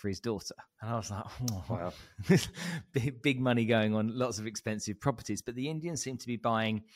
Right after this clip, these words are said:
Speaker 1: uh, um, many more units. The off-plan sales market is still going crazy at the moment.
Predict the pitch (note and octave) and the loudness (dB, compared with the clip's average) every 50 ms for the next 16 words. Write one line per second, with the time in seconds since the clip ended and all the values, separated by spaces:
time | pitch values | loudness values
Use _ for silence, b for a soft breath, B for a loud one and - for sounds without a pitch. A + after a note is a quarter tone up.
0 | b b b b - A2+ A2+ A2 A2+ - - A#2 A#2+ A#2+ A2 A#2 B2 A#2+ B2+ B2+ | b b b b -2 0 0 0 -2 -4 -4 -6 -6 -6 -6 -4 -2 0 2 2
1 | C3 B2+ A#2+ A#2+ A#2 A2+ A2+ A2 G2+ G#2 G#2+ G#2+ G2+ F#2+ F#2 - - - - B2 | 4 4 4 4 4 4 4 2 2 2 2 2 2 0 -2 -6 -8 -2 2 4
2 | C3+ C#3+ C#3 - - B2+ B2+ B2 A2+ G#2+ - - A#2 A#2 A#2+ A2+ - - A#2 A2+ | 4 4 2 0 0 2 2 2 0 -2 -2 -2 0 2 0 0 0 0 0 0
3 | A2 - - C3 - A2+ - - - A2+ G#2+ - A2 G#2 G2+ F#2 - A2 G#2+ A2 | 0 0 -4 -8 -8 -8 -8 -4 -2 -4 -2 -2 -4 -4 -4 -6 -4 -4 -2 -2
4 | G#2 - A2+ - - G#2 G#2+ G#2+ G#2+ G#2+ G#2+ A2 A2 | -2 -4 -6 -6 -4 -4 -2 -2 -2 -2 -2 -2 -4